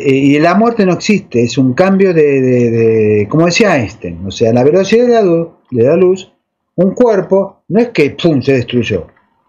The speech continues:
pasó a invisible, mantiene la forma, pero ya no son nuestros ojos, nuestra parte sensitiva no la ve. En el cuerpo pasa lo mismo, o sea, te pueden crear un cuerpo, eso ya es muy, ahí, no es una regla fija, depende de la persona. Te pueden crear un cuerpo,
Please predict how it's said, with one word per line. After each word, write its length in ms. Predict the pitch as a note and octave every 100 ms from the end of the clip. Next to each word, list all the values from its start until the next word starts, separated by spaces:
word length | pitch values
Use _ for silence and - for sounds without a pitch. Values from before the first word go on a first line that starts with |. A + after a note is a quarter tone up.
| _ _
pasó 420 | - A#3 - A3+
a 100 | A#3
invisible, 960 | A3 F#3+ G3 G3 - A#3+ D#3+ E3+ A3+ - _ -
mantiene 560 | B2+ B2 G#2 G#3+ A3
la 160 | G#3 G#3+
forma, 640 | G#3+ A3 D3 B2 E3 G3 _ _ _
pero 140 | C3+
ya 140 | C#3 G3
no 100 | G3
son 200 | - F3+
nuestros 320 | E3+ F#3 E3
ojos, 280 | A3 A3 G#3+ - _ -
nuestra 380 | C#3 C#3 C#3
parte 240 | D#3 F3+ F#3+
sensitiva 500 | F3+ E3+ G3 A3 B3
no 120 | F#3+
la 140 | A#2
ve. 180 | A2 F#2 - - - -
En 140 | E3
el 120 | G3
cuerpo 280 | G3 C4+ G#3
pasa 240 | G#3+ G3
lo 100 | E3+
mismo, 220 | F#3 F3+ C3
o 20 |
sea, 420 | - G#2+ F2+ - _ _ _ _ -
te 120 | A3+
pueden 220 | G#3+ G#3
crear 200 | F#3 G3
un 120 | F3+
cuerpo, 480 | D#3+ A3 F#3 - D#3+
eso 140 | G#3 G#3
ya 140 | G3+
es 120 | G3
muy, 340 | E3 G3 G#3+ -
ahí, 340 | D3 D3 C#3 -
no 200 | A#2+ C#3+
es 280 | F3+ - -
una 220 | B2+ A#2+
regla 300 | C3+ C3 A2
fija, 320 | A#2+ G#2 G#2
depende 380 | G#2 - F3+ F3+
de 60 |
la 100 | B2+
persona. 1040 | G#2+ G#2 - A2+ F#2 E2 - - - - _
Te 100 | -
pueden 220 | A2 F#3
crear 220 | D#3+ F3 F3
un 100 | E3
cuerpo, 680 | G#3+ G#3+ G3+ F#3+ F#3 F#3